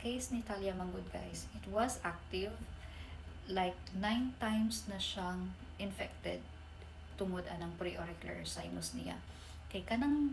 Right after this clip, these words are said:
preauricular sinus, buslot na siya, di ba? From in front sa iyang ear,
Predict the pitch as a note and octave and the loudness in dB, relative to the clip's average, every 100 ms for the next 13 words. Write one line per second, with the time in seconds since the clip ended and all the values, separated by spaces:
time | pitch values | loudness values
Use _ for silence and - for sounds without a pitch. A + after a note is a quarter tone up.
0 | - - A#3 G#3 G3 G3+ F#3+ F#3 F#3 F3+ | 2 -2 2 2 0 0 -2 -2 -4 -2
1 | E3 - - - - F#3+ G#3+ - C4+ B3 | -2 -2 -6 -12 -10 -2 0 2 0 -2
2 | G#3+ G#3+ F3+ F3 - - - - - - | 0 -2 -2 -6 -8 -10 -12 -12 -12 -10
3 | - A3+ G#3+ G#3+ G#3 - - - - G#3+ | -4 2 2 2 -6 -10 -12 -8 -2 0
4 | A3 A3+ A#3 G#3+ G3+ F#3+ - F3 F3+ A#3+ | 4 4 4 2 -2 -4 -4 -2 -2 -2